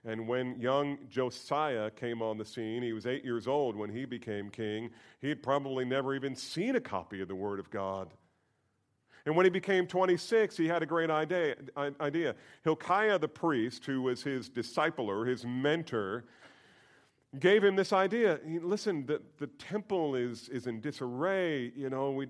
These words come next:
the sacrifices are broken down. The altar needs repair, and, and things are in a shambles." And, and at twenty-six years old, Josiah said, "We, we need to fix that.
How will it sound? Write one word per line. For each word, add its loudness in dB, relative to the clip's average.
the -6
sacrifices -4
are -4
broken -6
down. 0
The -2
altar -2
needs -6
repair, -2
and, -2
and -4
things -2
are 2
in 2
a -2
shambles." -2
And, -4
and 2
at 2
twenty-six 0
years 0
old, 2
Josiah 0
said, -2
"We, -2
we 4
need 4
to -4
fix -2
that. -8